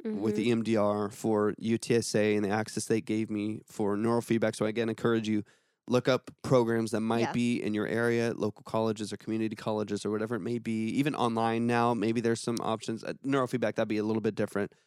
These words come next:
Speaker 2: Yeah.
Speaker 1: Um,
Speaker 2: I mean,
Speaker 1: but
Speaker 2: I, I can share the specific website,
Speaker 1: Sure, we
Speaker 2: um,
Speaker 1: can maybe link 'em in, in a bio
Speaker 2: exactly,
Speaker 1: or
Speaker 2: yeah.
Speaker 1: something, or in a comment. But yeah, I mean, with those two things,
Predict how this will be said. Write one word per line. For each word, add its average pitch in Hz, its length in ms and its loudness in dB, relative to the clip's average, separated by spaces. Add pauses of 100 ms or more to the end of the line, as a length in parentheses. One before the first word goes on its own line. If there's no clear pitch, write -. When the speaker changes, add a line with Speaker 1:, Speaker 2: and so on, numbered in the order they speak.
(160)
Speaker 2:
Yeah. 214 200 -10 (240)
Speaker 1:
Um, 98 180 -6 (100)
Speaker 2:
I 240 40 -4
mean, 247 140 0
Speaker 1:
but - 40 2
Speaker 2:
I, 254 220 0
I 240 140 -6
can 240 200 -6
share 185 280 -8
the 180 100 -10
specific 180 500 -12
website, 170 600 -10 (100)
Speaker 1:
Sure, 123 240 0
we 110 80 -2
Speaker 2:
um, 110 60 -4
Speaker 1:
can 110 100 -8
maybe 101 180 -4
link 101 260 -8
'em 104 120 -2
in, 98 80 -4
in 101 240 -2
a 71 80 -2
bio 92 300 -2
Speaker 2:
exactly, - 0 -
Speaker 1:
or - 0 -
Speaker 2:
yeah. 98 40 -2 (280)
Speaker 1:
something, 139 200 -6 (380)
or 95 160 -6
in 67 80 -8
a 71 240 -10 (160)
comment. - 340 -6 (960)
But 143 100 4
yeah, 123 260 4
I 127 40 2
mean, 123 300 4 (480)
with 131 140 4
those 170 320 4
two 175 220 4
things, 117 680 0